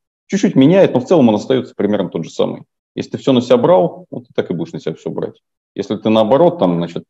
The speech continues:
всем раздавал бомбулей, как сказал бы Вячеслав Юрьевич, э, то ты так и будешь, значит, всем раздавать бомбулей, скорее всего. Примерно так.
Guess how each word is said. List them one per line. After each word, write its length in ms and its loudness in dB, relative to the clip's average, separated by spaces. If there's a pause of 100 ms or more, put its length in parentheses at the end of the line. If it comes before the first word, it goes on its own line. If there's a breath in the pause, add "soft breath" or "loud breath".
(120)
всем 220 -4
раздавал 340 -2
бомбулей, 640 -4 (460)
как 100 -14
сказал 260 -8
бы 140 -8
Вячеслав 300 -10
Юрьевич, 280 -12 (520 soft breath)
э, 320 -2
то 100 4
ты 100 2
так 160 2
и 40 4
будешь, 260 4
значит, 320 0
всем 220 -2
раздавать 380 -4
бомбулей, 380 -10
скорее 320 -4
всего. 360 -16 (680)
Примерно 340 -2
так. 320 -6